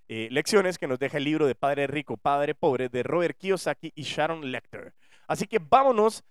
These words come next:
a la lección número uno. Los ricos no trabajan por dinero. Dice Kiyosaki que trabajar por dinero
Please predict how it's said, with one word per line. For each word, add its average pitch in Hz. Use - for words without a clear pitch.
a 127
la 127
lección 208
número 107
uno. 240
Los 202
ricos 196
no 165
trabajan 123
por 120
dinero. 113
Dice 196
Kiyosaki 202
que 123
trabajar 131
por 156
dinero 151